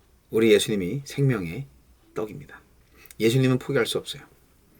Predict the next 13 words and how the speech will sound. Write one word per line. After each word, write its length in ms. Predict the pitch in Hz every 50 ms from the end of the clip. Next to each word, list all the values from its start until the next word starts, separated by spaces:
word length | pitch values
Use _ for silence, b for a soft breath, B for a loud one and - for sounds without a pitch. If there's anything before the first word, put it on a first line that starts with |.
| B B B B B B B B B B
그러나 220 | B - 135 143 131
예수님은 400 | 117 113 135 135 127 135 151 156
예배당 340 | 117 104 123 123 135 127
안에만 260 | 120 117 123 123 123 117
계신 360 | 113 104 120 120 113 110 113
게 240 | 113 107 104 101 -
아니라 420 | - 107 107 107 120 175 220 - - _ _ _ _ _ _ _ _ _ _ -
나와 240 | - 90 85 85
항상 340 | 85 - 127 143 139 147 127
함께 220 | 135 139 135 139 -
하시죠. 340 | 98 - - - - - - - - - - - _ _ _ _ _ _ _ _ b b b b b b b -
얼마나 360 | 101 92 90 87 87 95 95
감사한지. 560 | 104 101 98 - 98 92 80 69 - - -